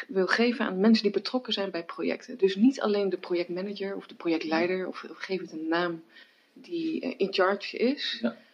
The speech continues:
Speaker 1: maar misschien ook aan de opdrachtgever of mensen die in het projectteam zitten. Wat zou je hun willen meegeven?
Speaker 2: Eh, een paar dingen. Enerzijds is,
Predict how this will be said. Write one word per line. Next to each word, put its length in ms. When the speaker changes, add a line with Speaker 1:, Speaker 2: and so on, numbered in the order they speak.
Speaker 1:
maar 120
misschien 220
ook 120
aan 60
de 100
opdrachtgever 1000
of 360
mensen 400
die 200
in 120
het 160
projectteam 680
zitten. 440
Wat 180
zou 240
je 80
hun 160
willen 180
meegeven? 640
Speaker 2:
Eh, 240
een 100
paar 240
dingen. 360
Enerzijds 560
is, 300